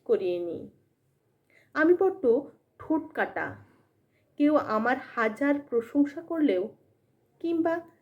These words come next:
আমার অতি প্রিয়জন হয়ে থাকলেও মুখের ওপর সত্য কথা বলতে আমার কোনো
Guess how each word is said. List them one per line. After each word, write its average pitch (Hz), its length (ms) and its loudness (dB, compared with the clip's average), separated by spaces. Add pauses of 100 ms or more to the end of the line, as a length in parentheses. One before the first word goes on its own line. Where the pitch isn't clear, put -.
(320)
আমার 254 260 2 (100)
অতি 254 340 4 (140)
প্রিয়জন 277 520 4 (120)
হয়ে 285 220 2 (720)
থাকলেও 196 720 0 (120)
মুখের 240 460 -2 (120)
ওপর 247 400 -2 (440)
সত্য - 380 0 (140)
কথা 320 240 0
বলতে 320 380 0 (680)
আমার 285 260 4
কোনো 320 260 2